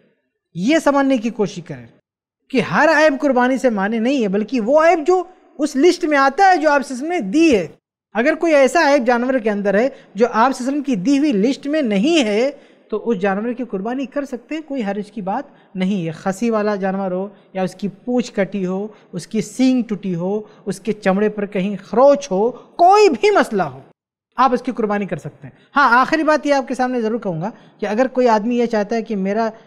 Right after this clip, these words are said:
जानवर बिल्कुल साफ़ सुथरा हो, किसी तरह का ऐब ना हो,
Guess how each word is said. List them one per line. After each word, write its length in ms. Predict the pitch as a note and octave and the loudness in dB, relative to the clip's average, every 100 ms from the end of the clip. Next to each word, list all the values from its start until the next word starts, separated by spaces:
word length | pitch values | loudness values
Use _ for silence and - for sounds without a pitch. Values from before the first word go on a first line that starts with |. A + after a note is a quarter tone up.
| _ D#3+ | _ -16
जानवर 520 | C3 E3 F#3 G#3+ G3+ C3+ | -8 -4 -2 -2 -6 -4
बिल्कुल 440 | G#3+ B3 - C#4 B3 | -6 -6 -8 -8 -8
साफ़ 320 | - G#3 A3 | -4 -4 -4
सुथरा 320 | G#3+ G#3 G#3+ | -6 -8 -6
हो, 140 | G#3 G#3 | -6 -8
किसी 300 | - G#3+ B3 | -10 -12 -12
तरह 240 | A3 G#3+ | -10 -10
का 220 | G3+ G3 F3 | -10 -8 -6
ऐब 220 | G#3 E3 | -4 -4
ना 260 | C#3+ C#3+ A3 | -6 -4 -2
हो, 440 | A#3 A#3 B3+ C#4 | 0 4 6 4